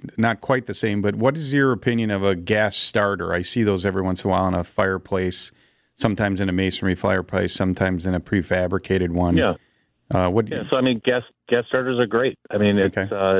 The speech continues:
Speaker 2: it eliminates your kindling. Um, as long as you know that you have a gas starter and not
Speaker 1: Yeah.
Speaker 2: a gas log set.
Speaker 1: Right.
Speaker 2: Because, uh, we, we have seen people use those as, uh, you know,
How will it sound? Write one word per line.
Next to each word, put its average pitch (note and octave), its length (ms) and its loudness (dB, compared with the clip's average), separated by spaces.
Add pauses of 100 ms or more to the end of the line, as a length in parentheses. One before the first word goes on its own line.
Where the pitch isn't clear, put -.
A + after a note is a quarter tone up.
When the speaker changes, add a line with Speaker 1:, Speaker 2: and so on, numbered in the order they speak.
(140)
Speaker 2:
it F#2 80 0
eliminates G#2+ 540 4
your - 80 -6
kindling. B2 500 2 (560)
Um, F#2 520 0 (400)
as G2 100 2
long G2 260 4
as G2 80 0 (100)
you G2 460 4
know G2+ 400 2
that F#2 120 0
you F#2+ 360 2
have G2 260 -2
a G2 200 2
gas F#2+ 280 2 (140)
starter E2 380 0 (180)
and F2 160 2
not F2+ 120 2
Speaker 1:
Yeah. F2 80 2
Speaker 2:
a E2 40 -4
gas E2+ 260 0 (220)
log E2 280 -2 (120)
set. D#2 180 0
Speaker 1:
Right. G2 220 0
Speaker 2:
Because, F2 180 -10 (100)
uh, E2 300 -2
we, F2 220 0
we F#2+ 120 2
have F#2+ 180 0 (180)
seen F#2+ 160 2
people - 340 0
use F2+ 360 2
those E2+ 260 2 (640)
as, F2+ 420 0
uh, E2 360 0 (260)
you F2+ 100 -2
know, E2 120 0